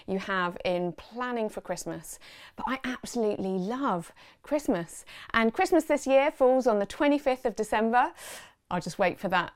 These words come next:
uh, joke to kind of land with you. That was what, um, one of our old friends in London always used to say. Uh, Christmas is a fixed point in the year, isn't it? It is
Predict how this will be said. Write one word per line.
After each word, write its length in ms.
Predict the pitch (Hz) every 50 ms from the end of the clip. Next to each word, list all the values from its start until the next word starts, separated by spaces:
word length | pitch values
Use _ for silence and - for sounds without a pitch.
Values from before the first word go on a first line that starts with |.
| _ -
uh, 240 | - 185 175 175 170
joke 360 | 170 - 233 214 196 190 -
to 80 | - 214
kind 160 | 190 214 202
of 80 | 196
land 300 | 190 214 220 220 214 214
with 140 | 214 214 190
you. 240 | 208 214 208 220 233
That 240 | 233 233 202 - -
was 240 | 190 190 185 175 -
what, 260 | - 190 180 170 -
um, 420 | - 185 180 175 170 170 180 175 180 - - - - 202 180
one 180 | 202 226 208 202
of 100 | 185 202
our 100 | 185 180 -
old 180 | 196 196 190
friends 220 | - 208 190 185 -
in 80 | 190
London 300 | 185 185 185 175 180 180 -
always 300 | - 196 208 202 196 -
used 120 | 190 - -
to 60 | 180
say. 320 | - - 165 160 160 165 - - - - - - - -
Uh, 220 | - 226 226 - -
Christmas 400 | - 349 370 - 403 359 294 -
is 140 | - 247 233
a 80 | 262
fixed 480 | 247 - - - - 349 - - - -
point 380 | - 320 339 330 254 185 165 -
in 120 | 190 202
the 80 | 214 214
year, 300 | 226 262 294 262 190 208
isn't 180 | 262 - 247
it? 160 | 185 165 -
It 140 | - - -
is 140 | 233 233 220